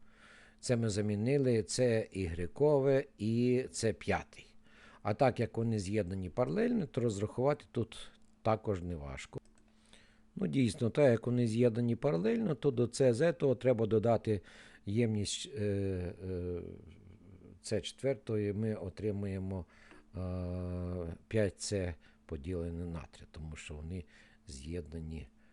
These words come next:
паралельно. С З і це в нас з'єднання, це ігрекове і це п'яте. Ось вони з'єднані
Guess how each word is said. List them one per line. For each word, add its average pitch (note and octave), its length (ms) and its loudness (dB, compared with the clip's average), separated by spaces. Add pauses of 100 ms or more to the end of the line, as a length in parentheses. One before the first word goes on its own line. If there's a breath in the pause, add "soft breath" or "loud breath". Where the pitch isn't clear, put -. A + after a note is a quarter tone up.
(140 soft breath)
паралельно. D2+ 880 -10 (3500 soft breath)
С A2 200 -2
З C3 260 0
і B2+ 100 -2
це B2 240 -2
в A2+ 40 -2
нас A2+ 400 -2
з'єднання, G#2 680 0
це A2+ 300 0
ігрекове G#2 580 0
і G2+ 40 2
це G#2 180 -4
п'яте. E2+ 420 -4
Ось G2 300 -2
вони D2 240 -8
з'єднані F2+ 640 -6